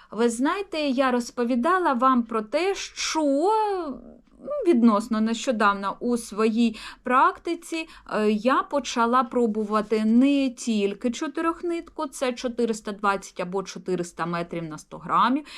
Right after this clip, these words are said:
це ще і шість плей, вісім плей, тобто шестинитка і восьминитка. І звідси ми розуміємо, що і метраж товщий. І що ми маємо? Зазвичай, коли моточки,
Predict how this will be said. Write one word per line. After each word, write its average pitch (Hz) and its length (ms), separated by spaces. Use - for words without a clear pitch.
це 339 380
ще - 460
і 202 200
шість - 520
плей, 240 260
вісім 175 420
плей, 311 360
тобто 185 320
шестинитка 180 760
і 151 60
восьминитка. 160 880
І 214 120
звідси 233 480
ми 214 240
розуміємо, 226 680
що 294 360
і 247 160
метраж 240 1160
товщий. - 840
І 226 100
що 349 300
ми 359 140
маємо? 180 420
Зазвичай, 226 840
коли 247 420
моточки, 220 760